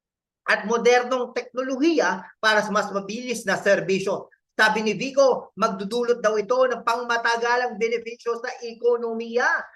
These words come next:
tulad ng pagtaas ng halaga ng lupa sa paligid at paglikha ng trabaho para sa mga Pasigueño. Pero narito ang mas malaking tanong, maaari bang maging modelo ang Pasig para sa ibang lungsod? Kung kaya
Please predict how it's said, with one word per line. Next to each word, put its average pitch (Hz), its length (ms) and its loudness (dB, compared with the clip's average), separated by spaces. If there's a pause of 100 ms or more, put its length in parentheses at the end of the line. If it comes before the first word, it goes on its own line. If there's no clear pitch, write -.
(160)
tulad 233 240 0
ng 202 240 -4
pagtaas 220 560 -2
ng 202 160 -6
halaga 220 480 0
ng 208 240 -8
lupa 247 400 0
sa - 160 -8
paligid 240 560 -4 (240)
at 202 240 -2
paglikha 220 640 0
ng 208 80 -8
trabaho 226 560 2
para 202 320 2
sa 196 80 -4
mga 196 320 -4
Pasigueño. 170 720 -6 (320)
Pero 233 280 4
narito 214 440 4
ang 214 360 -4
mas 196 200 -4
malaking 220 640 -4
tanong, 277 640 0 (320)
maaari 233 520 0
bang 220 240 -2
maging 220 360 -8
modelo 240 400 4
ang 208 160 -8
Pasig 233 400 0
para 214 200 0
sa 208 120 -6
ibang 226 320 -6
lungsod? 233 480 -4 (360)
Kung 202 160 -4
kaya 233 320 2